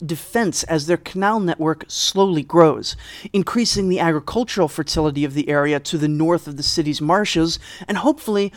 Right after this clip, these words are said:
one day providing a back door for trade and military logistics.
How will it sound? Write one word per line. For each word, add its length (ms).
one 260
day 160
providing 560
a 120
back 480
door 320
for 180
trade 540
and 200
military 520
logistics. 800